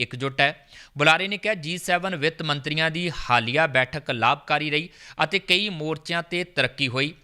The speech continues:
ਜਿਸ ਵਿੱਚ ਯੂਕਰੇਨ ਦੀ ਰੱਖਿਆ ਲਈ ਰੂਸੀ ਸੰਪਤੀਆਂ ਦੀ ਵਧੇਰੇ ਰਣਨੀਤਿਕ ਵਰਤੋਂ ਅਤੇ ਰੂਸ 'ਤੇ ਪਾਬੰਦੀਆਂ ਨੂੰ ਮਜ਼ਬੂਤ ਕਰਨ ਦੀ ਲੋੜ ਸ਼ਾਮਲ ਹੈ। ਅਜੇ ਵੀ ਕੰਮ ਬਾਕੀ ਹੈ। ਸਾਡੇ ਸਾਰੇ ਜੀ ਸੈਵਨ ਭਾਈਵਾਲ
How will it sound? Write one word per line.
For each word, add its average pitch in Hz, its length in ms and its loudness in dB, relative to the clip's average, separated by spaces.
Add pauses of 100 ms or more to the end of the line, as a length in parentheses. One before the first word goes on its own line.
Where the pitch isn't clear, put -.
ਜਿਸ 147 200 0
ਵਿੱਚ 170 180 -2
ਯੂਕਰੇਨ 139 540 2
ਦੀ 165 120 -2
ਰੱਖਿਆ 147 320 -2
ਲਈ 156 160 -2
ਰੂਸੀ 127 340 -6
ਸੰਪਤੀਆਂ 135 760 -2
ਦੀ 151 100 -4
ਵਧੇਰੇ 123 400 0
ਰਣਨੀਤਿਕ 127 520 -2
ਵਰਤੋਂ 123 440 0 (460)
ਅਤੇ 190 160 4
ਰੂਸ 180 320 -4
'ਤੇ 202 160 0
ਪਾਬੰਦੀਆਂ 143 480 -2
ਨੂੰ 170 120 -2
ਮਜ਼ਬੂਤ 131 440 -4
ਕਰਨ 139 220 2
ਦੀ 139 100 -2
ਲੋੜ 123 240 0
ਸ਼ਾਮਲ 117 380 4
ਹੈ। 78 140 -6 (360)
ਅਜੇ 190 160 4
ਵੀ 220 140 -4
ਕੰਮ 165 320 -2
ਬਾਕੀ 156 460 -2
ਹੈ। - 120 -8 (240)
ਸਾਡੇ 170 380 0
ਸਾਰੇ 180 360 0
ਜੀ 147 280 -6
ਸੈਵਨ 165 400 -2
ਭਾਈਵਾਲ 139 500 0